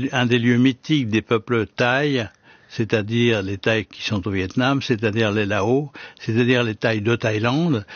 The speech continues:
et c'est le lieu, le mythe d'origine localise à Dien Bien Phu, mais j'ai l'impression que personne ne s'en rendait compte, du côté français en particulier, localise à Dien Bien Phu la, le mythe d'origine du peuple thaï.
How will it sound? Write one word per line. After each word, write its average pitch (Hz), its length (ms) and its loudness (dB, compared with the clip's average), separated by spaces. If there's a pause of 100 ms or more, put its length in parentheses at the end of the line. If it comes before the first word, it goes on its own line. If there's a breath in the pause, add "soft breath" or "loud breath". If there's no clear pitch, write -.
(400 loud breath)
et 117 80 0
c'est - 320 4
le 123 160 4
lieu, 147 360 4
le 123 160 -2
mythe 143 220 0
d'origine 127 560 0
localise 139 880 0
à 127 140 -2
Dien 123 180 0
Bien 113 240 -2
Phu, 135 400 -2 (140)
mais 117 120 0
j'ai 113 100 -2
l'impression 120 420 -2
que 101 40 -8
personne 139 300 -2
ne 113 60 -4
s'en 117 140 -2
rendait 110 220 -2
compte, - 540 -4
du 123 100 0
côté 113 300 0
français - 340 -2
en 107 60 0
particulier, 113 720 0 (480 loud breath)
localise 131 540 2
à 123 100 2
Dien 113 320 2
Bien 110 160 0
Phu 160 320 0
la, 110 280 0 (420 loud breath)
le 127 160 2
mythe 151 240 2
d'origine 123 600 2
du 107 100 -2
peuple 107 300 -4
thaï. 101 360 -6